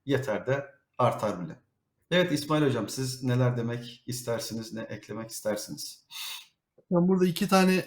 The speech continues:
Speaker 2: noktaya temas etmek istiyorum. Bunlardan bir tanesi çocuklarla ilgili. Mesela, e, geçen hafta bir karikatüre rastladım.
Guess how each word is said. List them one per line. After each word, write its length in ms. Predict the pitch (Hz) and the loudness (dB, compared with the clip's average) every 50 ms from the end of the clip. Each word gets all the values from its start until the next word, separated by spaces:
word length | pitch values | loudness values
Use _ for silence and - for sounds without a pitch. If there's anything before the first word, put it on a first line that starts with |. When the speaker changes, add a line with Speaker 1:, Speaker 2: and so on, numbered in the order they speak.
| - - 190 | -4 -4 0
Speaker 2:
noktaya 480 | 170 170 175 165 165 - 180 180 170 | 4 4 4 4 4 4 4 4 4
temas 360 | - 180 175 175 185 185 - 185 | 4 4 4 4 4 4 2 0
etmek 280 | 165 - 160 147 143 | -2 0 0 0 0
istiyorum. 420 | - - - 143 143 165 226 302 - | -2 -4 -4 -2 -2 -2 -4 -6 -4
Bunlardan 500 | 269 185 170 165 170 175 170 180 180 180 | 0 4 6 8 8 8 8 8 6 6
bir 80 | 180 165 | 4 4
tanesi 400 | 180 170 170 165 160 - 208 170 | 4 4 6 4 4 2 -2 0
çocuklarla 520 | - 180 160 160 - 185 185 180 180 165 | 2 2 2 2 2 4 6 6 6 6
ilgili. 400 | 143 135 131 135 143 180 240 254 - _ _ _ _ _ _ _ _ _ | 4 2 0 -2 -2 -2 -4 -6 -10 _ _ _ _ _ _ _ _ _
Mesela, 540 | 165 165 165 190 180 180 185 180 - - - - 160 - _ 175 | 2 2 4 4 4 4 4 4 0 -4 -8 -12 -12 -10 _ 2
e, 220 | 165 165 160 160 | 4 4 4 4
geçen 720 | 156 151 165 165 165 185 180 180 180 180 175 175 175 175 160 170 | 4 2 2 2 4 4 4 4 4 2 2 0 -2 -4 -8 -4
hafta 360 | 160 160 170 165 - - 185 175 | -2 0 0 0 0 0 -2 -2
bir 60 | 165 | 2
karikatüre 560 | - 175 170 170 165 - 170 - 185 180 185 | 4 6 6 6 4 2 2 2 4 4 6
rastladım. 580 | 180 175 160 147 - - 151 147 220 240 - | 6 6 6 4 2 0 0 -2 -2 -4 -8